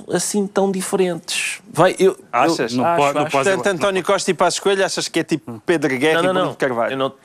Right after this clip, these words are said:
Speaker 1: lá
Speaker 3: E
Speaker 1: está. Não,
Speaker 2: não,
Speaker 1: a comparação
Speaker 2: não,
Speaker 1: é mal
Speaker 2: não
Speaker 1: feita.
Speaker 2: conseguem, não
Speaker 1: Eu estou a
Speaker 3: conseguem. Quem é
Speaker 1: dizer
Speaker 3: que se
Speaker 1: os
Speaker 3: vai
Speaker 1: programas
Speaker 3: levantar e
Speaker 1: de
Speaker 3: sair do
Speaker 1: debate.
Speaker 3: programa?
Speaker 1: Os programas de debate,
Speaker 2: Ah,
Speaker 1: exato.
Speaker 2: os
Speaker 1: Vais ver que
Speaker 2: debates.
Speaker 1: não, não tarda muito.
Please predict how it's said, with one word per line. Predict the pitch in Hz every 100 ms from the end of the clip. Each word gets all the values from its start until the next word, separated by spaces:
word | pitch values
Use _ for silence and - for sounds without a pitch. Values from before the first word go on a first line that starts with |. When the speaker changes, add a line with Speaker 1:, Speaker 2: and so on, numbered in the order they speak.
| _
Speaker 1:
lá | 110
Speaker 3:
E | 127
Speaker 1:
está. | 113 82
Não, | 104 117
Speaker 2:
não, | 147
Speaker 1:
a | 120
comparação | 104 139 139
Speaker 2:
não, |
Speaker 1:
é |
mal | 196 -
Speaker 2:
não |
Speaker 1:
feita. | 127 127
Speaker 2:
conseguem, | - 117 110 107
não | 110
Speaker 1:
Eu | 143
estou | 165
a | 160
Speaker 3:
conseguem. |
Quem | 147
é | 143
Speaker 1:
dizer |
Speaker 3:
que |
se | 190
Speaker 1:
os |
Speaker 3:
vai | 156
Speaker 1:
programas | 147 147 139
Speaker 3:
levantar | 139 135
e | 135
Speaker 1:
de |
Speaker 3:
sair | 151 135
do |
Speaker 1:
debate. | - 131
Speaker 3:
programa? | 123 117 113 113
Speaker 1:
Os | -
programas | 156 160 135
de | 110
debate, | 143 156 123
Speaker 2:
Ah, | 131 131
Speaker 1:
exato. | 127
Speaker 2:
os | 110
Speaker 1:
Vais | 156 165
ver | 214
que |
Speaker 2:
debates. | 220 214 214
Speaker 1:
não, | 214
não |
tarda | 208 202
muito. | 208 180 156